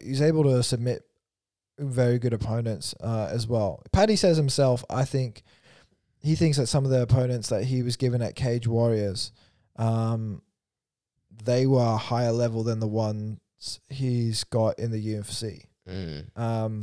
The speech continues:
Speaker 2: That's a bold statement
Speaker 1: and it's
Speaker 2: to
Speaker 1: a
Speaker 2: make.
Speaker 1: bold, uh, yeah, it's a bold statement 'cause sometimes getting into the U F C is just like, i-, it's just everything,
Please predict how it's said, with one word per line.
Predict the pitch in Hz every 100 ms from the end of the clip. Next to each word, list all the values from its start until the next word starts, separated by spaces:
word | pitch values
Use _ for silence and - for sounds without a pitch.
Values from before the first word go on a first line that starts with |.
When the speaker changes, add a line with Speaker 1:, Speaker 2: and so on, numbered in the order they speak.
| 117
Speaker 2:
That's | - -
a | 87
bold | - 80 78 60 -
statement | - - -
Speaker 1:
and | 226
it's | 254
Speaker 2:
to |
Speaker 1:
a | 285
Speaker 2:
make. |
Speaker 1:
bold, | 269 262 262 -
uh, |
yeah, | 214 254 220
it's | 180
a | 226
bold | 185 151
statement | 156 147 143
'cause | 160
sometimes | 170 202 202 185 147
getting | 135 139 139
into | 131
the | 131
U | 120 127
F | 135
C | - 123
is | 113 113
just | 123 117
like, | 120 110 95 - _ _ _ - _ _ 113
i-, |
it's | 110 131 -
just | 127 -
everything, | 131 127 127 120